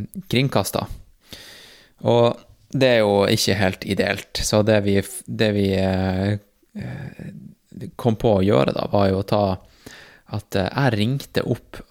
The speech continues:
alle de her tre på, på Messenger, og så satt jeg på høyttaler, eh, på telefonen min. Og så la jeg telefonen min med mikrofon med Mac'en, og så kunne folk høre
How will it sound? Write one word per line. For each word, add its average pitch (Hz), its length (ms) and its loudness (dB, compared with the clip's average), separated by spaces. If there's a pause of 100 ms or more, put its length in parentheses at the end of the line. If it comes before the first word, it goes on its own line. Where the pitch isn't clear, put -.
(120)
alle 110 220 2
de 95 100 2
her 95 220 2
tre 101 260 0
på, 101 240 2 (880)
på 98 160 0
Messenger, 104 640 -2 (120)
og - 100 -4
så 120 120 -4
satt - 240 -4
jeg - 120 -4
på - 140 -4
høyttaler, - 760 -2 (840)
eh, 95 120 -2
på 98 300 0
telefonen 107 420 0
min. 104 180 -6 (280)
Og 117 140 -4
så 113 180 2 (840)
la 123 220 0
jeg 101 100 -4
telefonen 117 400 0
min 95 240 0
med 104 240 2
mikrofon 101 640 -2 (200)
med 101 180 2
Mac'en, - 480 -4
og 113 140 -6
så 104 480 2
kunne 107 200 0
folk 104 260 -2
høre 104 360 2